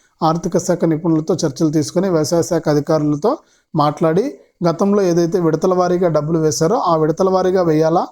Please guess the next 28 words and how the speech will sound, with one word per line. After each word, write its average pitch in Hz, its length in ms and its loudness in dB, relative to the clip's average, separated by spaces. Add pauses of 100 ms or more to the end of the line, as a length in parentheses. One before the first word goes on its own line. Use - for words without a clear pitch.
(140)
లేకపోతే 175 420 0 (120)
ఒకేసారి 190 480 0 (440)
ఈ 185 80 2
రైతు 170 280 0
రుణమాఫీ 190 400 0
కింద 180 180 0
రెండు 165 260 2
లక్షల 170 300 0
రూపాయలను 165 400 0
జమ 147 220 0
చేయాలా 156 300 2
అని 214 120 2 (440)
తెలంగాణ 170 340 2 (100)
ప్రభుత్వం 160 420 0
అయితే 156 120 0 (100)
ఆలోచనలో 156 500 0
ఉంది. 190 160 0 (420)
కాబట్టి 185 380 0 (300)
మనకు 175 240 0 (140)
తప్పకుండా 220 480 0 (380)
ఏది 180 140 2 (100)
ఏమైనా 175 240 2 (100)
కూడా 202 140 2 (1040)
మనకు 165 280 2
ఈ - 20 2 (100)
పథకాల 185 380 0 (120)
అమలుకైతే 160 500 0 (560)
డబ్బులైతే 170 420 0